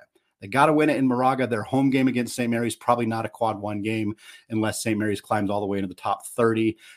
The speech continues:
Don't expect that to happen. San Francisco is thirty-ninth. I guess it's possible they could be a, a, a quad one game at home if they cl-, climb into the top thirty. I don't expect them to just because they don't have many opportunities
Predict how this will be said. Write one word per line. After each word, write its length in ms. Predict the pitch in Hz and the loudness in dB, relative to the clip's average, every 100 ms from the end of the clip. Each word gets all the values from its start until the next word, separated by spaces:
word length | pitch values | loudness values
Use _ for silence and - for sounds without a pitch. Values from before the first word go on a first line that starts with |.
| _ | _
Don't 180 | 113 110 | -6 -4
expect 460 | 98 - - 101 - | -6 -8 -8 -10 -6
that 180 | 104 - | -6 -6
to 160 | 95 | -8
happen. 480 | - 107 - 113 110 - - _ | -2 -2 -2 -4 -6 -10 -20 _
San 220 | - 160 | 2 2
Francisco 500 | 147 - 170 - 160 | 2 2 0 4 4
is 120 | 127 | 2
thirty-ninth. 880 | - 151 143 123 120 139 165 165 - - | 2 2 4 2 2 2 0 -2 -8 -14
I 60 | 120 | -10
guess 200 | 131 - | -8 -10
it's 120 | - | -14
possible 460 | - 175 156 170 156 | 0 4 4 2 -4
they 140 | 156 | -2
could 160 | 151 139 | -2 0
be 140 | 156 | 2
a, 80 | 147 | 2
a, 280 | 151 143 78 - - | 2 0 -2 -12 -8
a 140 | 143 | -6
quad 360 | 143 - 139 139 | -6 2 2 2
one 220 | 135 139 | 0 0
game 260 | 135 135 127 | 2 0 0
at 200 | 131 - | -2 -4
home 340 | - 139 139 | 0 0 0
if 160 | 139 123 | -2 -6
they 160 | 120 113 | -8 -4
cl-, 220 | - 120 - | 0 0 -2
climb 240 | - 123 | -6 -4
into 100 | 120 | -4
the 60 | 110 | -2
top 260 | 117 110 | -4 -4
thirty. 300 | - 120 117 | -2 -2 -2
I 60 | 101 | -4
don't 140 | 107 | -10
expect 400 | 98 - 113 104 | -10 -10 -10 -8
them 140 | 113 107 | -8 -8
to 140 | - | -8
just 180 | 101 98 | -10 -12
because 220 | 101 107 | -14 -12
they 100 | 98 | -10
don't 160 | 101 90 | -10 -10
have 140 | 117 | -8
many 160 | 117 120 | -6 -4
opportunities 760 | 127 113 - 196 180 185 170 | -6 -6 -2 0 0 -2 -6